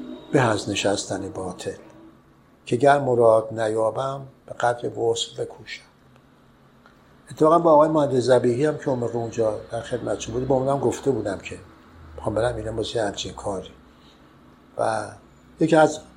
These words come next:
همشاگردی‌های دیگه من که پدرش کارخونه رنگستی داشت در اسپانیا و انگلستان و در شهر کل، اومد گفت: «محمود، با بابا صحبت کن، تو استخدامت کنیم، بریم اونجا، واسه اسپانیا هم می‌خوام.»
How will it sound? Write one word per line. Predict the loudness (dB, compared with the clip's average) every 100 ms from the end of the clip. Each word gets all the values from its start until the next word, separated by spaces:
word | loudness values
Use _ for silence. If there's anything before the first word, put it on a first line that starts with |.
| -10
همشاگردی‌های | -6 -2 -2 0 0 2 0
دیگه | 0 -2
من | -2 -6
که | -6
پدرش | -4 0 0 0
کارخونه | -2 -2 -6 -4
رنگستی | -2 -2 -4 -8 -8
داشت | -6 -6 -4
در | -6 -6
اسپانیا | -6 -6 -6 -6 -4
و |
انگلستان | -4 -4 -8 -8 -8 -8 -8
و |
در | -8 -8
شهر | -6 -6 -6
کل، | -6 -2 -2 -4 -14 _ _ -20 -20 -8
اومد | -4 -4
گفت: | -4 -4
«محمود، | -4 -2
با | 2
بابا | 2 2 0
صحبت | 0 -2 -2 -6
کن، | -4
تو | -2
استخدامت | -2 -4 -4 -4 -4 -6
کنیم، | -8 -10 -14 -20 -12 -2
بریم | -2 -2
اونجا، | -4 -8 -14 -16 -20 -20 -4
واسه | 2 4
اسپانیا | 2 2 0 0 -4
هم | -8
می‌خوام.» | -10 -16